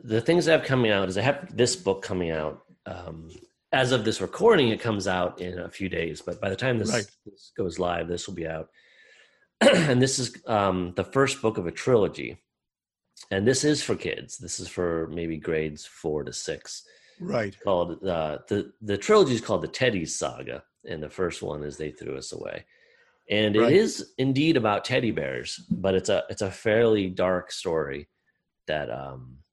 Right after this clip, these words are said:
Speaker 1: follows the journey of these teddy bears who wake up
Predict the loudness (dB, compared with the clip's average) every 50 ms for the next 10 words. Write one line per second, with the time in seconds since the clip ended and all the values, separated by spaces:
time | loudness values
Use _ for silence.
0 | _ _ _ _ _ _ _ _ _ -20 -20 -18 _ -4 -2 -2 0 0 0 -2
1 | -2 -4 -6 -8 -10 -12 -14 -14 -16 -20 _ _ _ _ _ _ -10 -8 -6 -6
2 | -6 -6 -6 -8 -10 -12 -14 -14 -14 -14 -14 -10 -8 -6 -6 -6 -6 -6 -8 -8
3 | -10 -12 -12 -14 -14 -14 -8 -6 -6 -6 -6 -8 -10 -10 -10 _